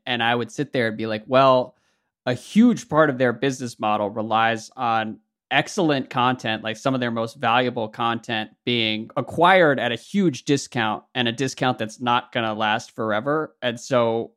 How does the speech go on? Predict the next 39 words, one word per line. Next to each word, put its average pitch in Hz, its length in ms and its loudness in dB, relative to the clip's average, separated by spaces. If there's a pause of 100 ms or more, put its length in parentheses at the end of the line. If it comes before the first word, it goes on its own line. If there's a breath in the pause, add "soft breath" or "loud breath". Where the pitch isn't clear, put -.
what 123 260 0
happens 120 400 0
to 123 60 -12
the 113 100 -8
business 123 360 -10
model 110 300 -6
once 113 340 -8
N 117 160 -6
B 117 100 -10
C 110 300 -8
takes 120 360 -4
away 113 480 0
a 120 80 -8
show 110 220 -8
like 110 260 -8
The 113 100 -12
Office? 107 500 -12
And 113 280 -10 (340 soft breath)
it, 147 240 0
it's 151 320 -2
not 170 260 6
a 180 60 8
one-to-one 151 480 4
analogy 151 480 4
because 131 380 -2
it 131 60 -2
was 123 180 -2
inevitable 123 760 2
that 120 260 0
N 127 200 2
B 123 120 -2
C 120 280 -4
was 110 180 -6
going 117 260 -2
to 117 60 -14
take 120 300 -4
away 110 240 -2
The 110 180 -10
Office. 123 580 -4